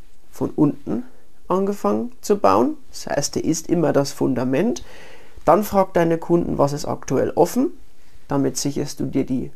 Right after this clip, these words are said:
komplette Aufmerksamkeit über das Gespräch. Und dann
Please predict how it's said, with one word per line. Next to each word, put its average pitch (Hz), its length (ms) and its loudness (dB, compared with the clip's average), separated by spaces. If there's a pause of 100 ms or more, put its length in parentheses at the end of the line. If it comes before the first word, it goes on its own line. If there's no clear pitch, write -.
komplette - 520 -2
Aufmerksamkeit 180 760 -2
über 135 180 0
das 131 220 -4
Gespräch. 139 580 0 (680)
Und 156 200 2
dann 170 300 6